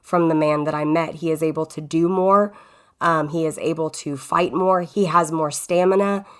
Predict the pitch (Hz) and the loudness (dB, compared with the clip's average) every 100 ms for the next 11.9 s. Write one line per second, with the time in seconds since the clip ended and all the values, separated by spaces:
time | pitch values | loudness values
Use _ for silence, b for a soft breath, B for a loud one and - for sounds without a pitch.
0 | B B 170 165 151 151 156 185 208 196 | B B 2 2 0 -6 0 4 4 6
1 | 185 180 - 160 160 156 151 151 - 160 | 4 4 -4 -6 -6 -4 -4 -4 -4 -2
2 | 160 156 156 147 139 151 151 151 143 147 | 0 0 -2 -2 -2 -2 -4 -4 -6 -2
3 | 180 208 208 202 202 B - - 196 156 | -2 0 2 0 -2 B -16 -6 -4 2
4 | 185 190 240 226 - _ - 190 240 254 | 4 6 4 2 -2 _ 2 2 2 2
5 | 196 147 147 147 180 185 190 190 190 180 | 0 0 -6 -10 -2 0 2 2 0 0
6 | 185 180 170 170 170 165 165 160 160 151 | -2 0 0 0 0 0 -2 -2 -2 -4
7 | 165 131 156 147 - - b b b b | -6 -4 -6 -6 -10 -20 b b b b
8 | - 180 180 175 170 190 165 160 165 - | 0 4 6 4 4 4 4 2 0 0
9 | 170 - 180 180 175 156 170 160 156 160 | -4 -4 0 2 4 4 4 2 0 2
10 | 156 170 180 185 180 202 190 170 196 208 | 2 2 4 4 2 -2 -4 -2 0 2
11 | 170 156 156 151 156 180 165 147 | 2 2 0 -6 0 2 4 2